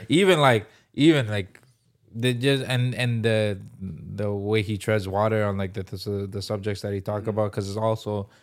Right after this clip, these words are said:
Speaker 1: he gives his own perspective, and you can't really be mad at it. Which I, I, he does a very good job of that. Uh, who else? Um,
Speaker 2: What would you classify your comedy as then? If, like, are you more storytelling too? Or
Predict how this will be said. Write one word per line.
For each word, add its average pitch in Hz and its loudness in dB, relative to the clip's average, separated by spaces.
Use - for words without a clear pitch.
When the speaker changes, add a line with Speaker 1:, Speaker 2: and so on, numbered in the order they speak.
Speaker 1:
he 110 -4
gives 107 4
his 101 0
own 110 2
perspective, 101 -2
and 98 -4
you 98 -6
can't 101 -4
really 98 -6
be 101 -8
mad 98 -6
at 104 2
it. 92 -2
Which 98 -4
I, 98 2
I, 98 -2
he 101 -4
does 110 4
a 98 -2
very 98 0
good 95 -4
job 98 -4
of 92 -8
that. 98 -6
Uh, 98 -4
who 110 0
else? 98 -8
Um, 104 -10
Speaker 2:
What 123 -4
would 180 -2
you 190 -4
classify 139 0
your 110 -2
comedy 95 -6
as 87 -14
then? 87 -20
If, 98 -16
like, 104 -8
are 107 -6
you 127 -4
more 131 -2
storytelling 143 -2
too? 202 -6
Or 285 -14